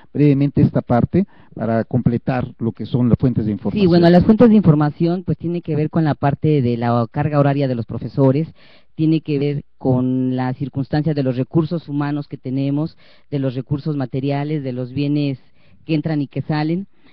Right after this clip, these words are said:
Speaker 2: Todo esto son fuentes que a nosotros nos van a permitir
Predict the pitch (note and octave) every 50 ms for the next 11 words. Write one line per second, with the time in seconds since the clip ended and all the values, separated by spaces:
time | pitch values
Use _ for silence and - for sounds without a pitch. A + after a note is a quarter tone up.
0 | - - - - G3+ G#3 F#3+ G#3 G#3 G#3 G3+ - - G#3 G3+ G3+ - - G3+ G3+
1 | - - G3+ G3 E3+ G#3 G3+ - F3+ D#3 D#3 D3+ - F3 E3+ - F#3 F3+ E3+ D3+
2 | D#3 D#3+ E3 E3 D#3 - D#3 C#3 C#3+ C#3+ - - E3+ E3 E3+ F3+ E3+